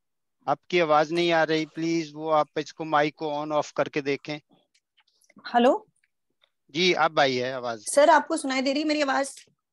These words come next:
Speaker 1: अब सुनाई दे रही है, पहले
Speaker 2: Sir,
Speaker 1: कुछ
Speaker 2: मैं
Speaker 1: नहीं
Speaker 2: ये कह
Speaker 1: सुना।
Speaker 2: रही हूँ, उमर तो समझ,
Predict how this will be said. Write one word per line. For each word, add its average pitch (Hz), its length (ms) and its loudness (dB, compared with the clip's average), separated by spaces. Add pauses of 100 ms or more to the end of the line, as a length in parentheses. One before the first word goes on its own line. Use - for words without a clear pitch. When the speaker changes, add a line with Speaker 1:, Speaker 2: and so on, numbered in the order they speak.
(420)
Speaker 1:
अब 185 160 2
सुनाई 175 340 2
दे 151 180 4
रही 160 100 0
है, 196 100 2
पहले 165 320 2
Speaker 2:
Sir, 294 80 0
Speaker 1:
कुछ - 100 -10
Speaker 2:
मैं 339 80 0
Speaker 1:
नहीं 277 80 2
Speaker 2:
ये 285 60 2
कह 254 140 -2
Speaker 1:
सुना। 190 100 -2
Speaker 2:
रही 226 100 -4
हूँ, - 180 -12
उमर 311 200 6
तो 359 180 -2
समझ, 262 300 2